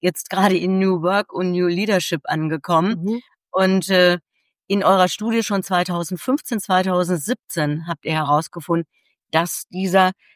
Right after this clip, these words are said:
Speaker 1: klassische Führungsansatz zu kurz greift. Und wenn ich das also in meinen agilen Teams, die ich begleite, anschaue, dann ist es oftmals gar nicht klar, ich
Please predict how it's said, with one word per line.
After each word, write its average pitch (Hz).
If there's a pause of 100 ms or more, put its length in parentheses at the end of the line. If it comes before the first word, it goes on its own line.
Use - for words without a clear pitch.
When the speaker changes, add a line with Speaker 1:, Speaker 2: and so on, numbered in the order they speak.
(120)
Speaker 1:
klassische 180
Führungsansatz 160 (340)
zu 185
kurz 240
greift. 160 (360)
Und 208
wenn 202
ich 208
das 202
also 180
in 185
meinen 170
agilen 202
Teams, 185
die -
ich 160
begleite, 160 (460)
anschaue, 185 (300)
dann 180
ist 247
es 233
oftmals 233
gar 202
nicht 190
klar, 202
ich 160